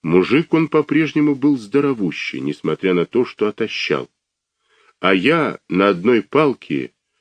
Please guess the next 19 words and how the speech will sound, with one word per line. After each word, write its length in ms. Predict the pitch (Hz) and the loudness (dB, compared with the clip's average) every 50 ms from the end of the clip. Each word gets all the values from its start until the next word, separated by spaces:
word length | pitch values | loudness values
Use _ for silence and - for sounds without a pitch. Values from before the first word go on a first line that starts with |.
| _ _ - | _ _ -8
в 120 | 73 76 | 0 2
ободранной, 720 | 107 120 98 92 131 139 120 87 90 85 82 78 76 71 71 | 2 2 4 4 4 4 4 4 2 0 2 2 2 2 2
распухшей 680 | 71 - - - - - - 113 101 - - - 82 | 2 0 -2 -2 -10 -6 -4 -4 -4 -4 -6 -6 -6
руке 460 | 73 73 71 - - - 156 147 127 _ _ _ _ _ _ _ _ _ _ _ | -4 -4 -4 -6 -2 -2 0 0 -2 _ _ _ _ _ _ _ _ _ _ _
и 100 | - 92 | 0 2
на 160 | 98 110 110 | 2 4 2
двух 380 | 101 87 92 123 131 110 - _ | 2 0 0 2 2 0 0 _
подламывающихся 1200 | - 101 98 82 80 95 110 113 107 98 92 85 80 78 73 71 - - - - - - - 78 | 0 0 0 2 2 2 2 2 2 2 0 0 0 0 -2 -2 -4 -8 -10 -10 -8 -6 -6 -6
от 120 | 76 - | -4 -6
усталости 760 | 85 78 - - - 95 92 85 76 71 - - _ - 80 | -10 -12 -10 -4 -2 0 0 0 0 -4 -6 -10 _ -12 -10
изувеченных 680 | 73 67 73 73 76 98 95 - - 80 76 69 - - | -8 -6 -4 -2 -2 -2 -2 -2 -4 -6 -6 -6 -6 -8
ногах 480 | 76 71 71 - 143 139 - _ _ _ _ _ _ _ _ _ _ _ _ _ _ _ _ _ _ | -8 -8 -2 -2 -2 -2 -2 _ _ _ _ _ _ _ _ _ _ _ _ _ _ _ _ _ _
даже 600 | - 139 107 127 120 104 113 123 123 113 110 - _ | -2 0 0 2 2 2 2 4 4 4 2 -2 _
в 140 | - - | -20 -12
пол 260 | _ - 143 143 113 90 | _ 0 2 2 2 0
хорошенько 680 | - - 90 90 85 82 - - 87 78 73 - - - | 0 0 0 0 0 0 0 -2 -2 -2 -2 -2 -4 -6
упереться 680 | - - 90 - - - 71 69 67 _ _ - 71 | -4 -4 -8 -6 -4 -4 -4 -4 -6 _ _ -12 -10
не 100 | 67 65 | -10 -8
мог. 200 | 64 64 117 | -10 -12 -14